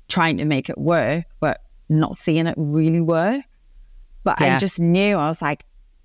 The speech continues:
Speaker 1: "I love speaking. I wanna do these events. I wanna be on stages. I wanna teach." And people, again, were telling me that I couldn't do it. They were like,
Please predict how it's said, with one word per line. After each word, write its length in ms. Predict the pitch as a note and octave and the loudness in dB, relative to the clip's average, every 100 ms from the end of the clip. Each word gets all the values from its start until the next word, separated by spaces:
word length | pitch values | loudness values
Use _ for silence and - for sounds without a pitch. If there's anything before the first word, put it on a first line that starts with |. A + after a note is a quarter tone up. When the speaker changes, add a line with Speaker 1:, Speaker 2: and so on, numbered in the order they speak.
| - - | -10 -2
Speaker 1:
"I 80 | F3 | 0
love 320 | F3+ F#3 E3+ | 2 0 -2
speaking. 640 | - G3 - G#2+ C#3 F#3 - - | -2 -2 0 -2 -2 -4 -6 -4
I 60 | E3+ | -2
wanna 260 | F3+ F3 | 0 0
do 200 | D#3+ F3+ | 2 2
these 180 | E3+ E3 | 2 0
events. 420 | E3+ E3 D3 - | 0 0 0 -2
I 40 | D3+ | -2
wanna 180 | E3 D#3+ | 0 2
be 200 | F#3 F3+ | 2 2
on 160 | F3 | 0
stages. 640 | E3+ - F3+ E3+ D#3 C3+ D3 | -4 -2 0 0 0 -2 -2
I 40 | |
wanna 240 | D#3 E3 E3 - | -2 0 -2 -2
teach." 560 | - F3 C#3 - - - - - - _ _ - - - - - - - | 0 0 0 -8 -18 -20 -20 -20 -20 _ _ -20 -20 -20 -20 -20 -20 -2
And 160 | F#3+ F3+ | 0 2
people, 340 | - G3+ A3 E3+ | 0 2 2 0
again, 380 | D#3+ E3+ F3+ G3 | 0 0 0 -2
were 80 | |
telling 300 | F#3+ - F3 | -2 -2 2
me 80 | F#3 | 2
that 100 | D3 | 0
I 60 | D3 | -2
couldn't 300 | - D#3+ - | -2 -2 0
do 180 | E3 F#3 | 0 0
it. 240 | G#3+ F#3 | 0 0
They 80 | F#3 | -2
were 80 | F3+ | -2
like, 340 | E3 D#3 | -2 -4